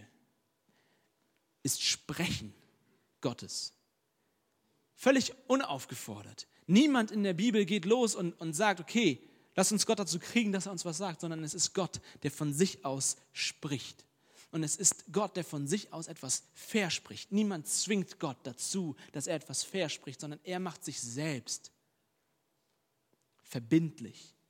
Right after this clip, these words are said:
für uns. Die Bibel ist das Versprechen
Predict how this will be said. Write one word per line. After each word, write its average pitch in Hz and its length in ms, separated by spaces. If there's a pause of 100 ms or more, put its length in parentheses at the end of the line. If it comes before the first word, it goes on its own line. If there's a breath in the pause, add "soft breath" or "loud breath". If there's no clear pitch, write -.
für - 180
uns. - 340 (4000 loud breath)
Die 147 80
Bibel 131 500 (840 soft breath)
ist - 180
das 131 100
Versprechen 117 720